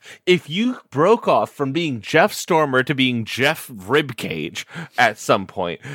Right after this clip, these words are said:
and Jeff Ribcage then, like, just took in the information around them, lost the kind of critical thinking skills that Jeff Stormer has, and just kinda like, "Well, I guess people do this. Okay, all right."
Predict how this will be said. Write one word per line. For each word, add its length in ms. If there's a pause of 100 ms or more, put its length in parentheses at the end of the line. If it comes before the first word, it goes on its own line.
and 180
Jeff 360
Ribcage 800
then, 280
like, 240
just 240
took 300
in 160
the 120
information 760
around 460
them, 140
lost 680
the 140
kind 320
of 160 (440)
critical 560
thinking 540
skills 520
that 140
Jeff 300
Stormer 520
has, 440 (240)
and 160
just 180
kinda 200
like, 180
"Well, 160
I 60
guess 240
people 260
do 260
this. 340
Okay, 440 (220)
all 140
right." 340